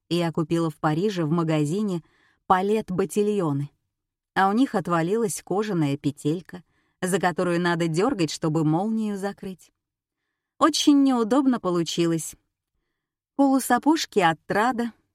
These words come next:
дорогие, и пожалуйста».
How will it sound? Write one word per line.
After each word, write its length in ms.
дорогие, 720
и 140
пожалуйста». 880